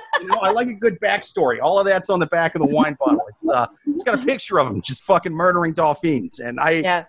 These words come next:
Speaker 1: I respect the hell out of that. I, but what, what I respect even more than a good backstory, good cheap wine. Like, uh,
Speaker 2: <laughs>
Speaker 1: yeah.
Speaker 2: Dolphin wine.
Speaker 1: That's nice.
Speaker 2: Dolphins would be excellent at making wine. They totally, I'm sure, have, like, a little dolphin vineyard somewhere in the ocean.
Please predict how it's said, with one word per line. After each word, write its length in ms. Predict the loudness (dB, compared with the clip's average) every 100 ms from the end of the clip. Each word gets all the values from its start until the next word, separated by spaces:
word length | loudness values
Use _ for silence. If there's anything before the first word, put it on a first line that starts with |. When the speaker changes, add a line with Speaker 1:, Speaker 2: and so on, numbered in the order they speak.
| 0
Speaker 1:
I 40 |
respect 360 | 0 0 0 0
the 60 | -2
hell 160 | 0
out 80 | 2
of 40 | 0
that. 80 | -2 _ -2
I, 80 | 0
but 340 | 0 -4 -2
what, 240 | 0 0 2
what 120 | 0
I 80 | 0
respect 440 | -4 0 0 2
even 220 | -2 -2
more 180 | 0 0
than 100 | 0
a 40 |
good 200 | -2 -2
backstory, 520 | 0 -2 -2 2 2 0 _ _ -8 -2
good 160 | -2
cheap 280 | 0 -2 0
wine. 340 | 0 0 0 -4 _
Like, 200 | -6 -2 -2
uh, 180 | -2 0 -2 -2 -2 -2 -2 -2
Speaker 2:
<laughs> 20 |
Speaker 1:
yeah. 140 | -2 0 0 0 -2 -2 0 -2 -2 -6 -20 _ -2
Speaker 2:
Dolphin 480 | 2 2 0 -4 0
wine. 400 | 2 2 -2 -6 -8
Speaker 1:
That's 160 | -6 0
nice. 240 | 0 2
Speaker 2:
Dolphins 220 | -2 0
would 160 | 0 0
be 180 | 0 0
excellent 680 | 0 0 -4 0 2 2 0
at 120 | 0
making 440 | 0 0 -2 -2
wine. 320 | 0 2 0 0
They 220 | 0 0
totally, 460 | -4 2 2 2 0
I'm 100 | -2
sure, 200 | 0 0
have, 160 | 2 0
like, 160 | 0
a 20 |
little 300 | 0 0 2
dolphin 500 | 2 2 2 -4 -4
vineyard 420 | 0 0 0 -2 -4
somewhere 600 | 0 0 2 2 2 0
in 100 | -2
the 160 | -4
ocean. 500 | -4 -4 -2 -2 -2